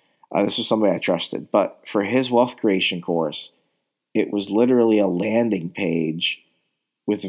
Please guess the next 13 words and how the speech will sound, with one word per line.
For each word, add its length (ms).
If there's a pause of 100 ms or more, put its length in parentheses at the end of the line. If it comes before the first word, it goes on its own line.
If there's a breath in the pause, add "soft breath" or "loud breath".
videos 960 (800)
of 140
stuff 300 (160)
he 240
had 180
done 280
previously 720
that 120
were 180
already 220
free 240
on 100
YouTube 640